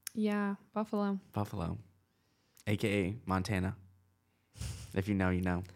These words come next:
Speaker 1: We just called it Montana instead of saying Buffalo. The game is you drink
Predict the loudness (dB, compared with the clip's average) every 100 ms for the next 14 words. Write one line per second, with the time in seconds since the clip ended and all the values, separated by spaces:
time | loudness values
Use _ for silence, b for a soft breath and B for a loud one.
0 | b b b b b b _ _ -6 -6
1 | -6 -10 -6 -4 -4 -4 0 0 -2 -4
2 | -4 -2 0 2 2 2 0 -2 -4 -4
3 | -2 2 6 8 8 6 4 4 4 2
4 | -4 0 2 2 0 -6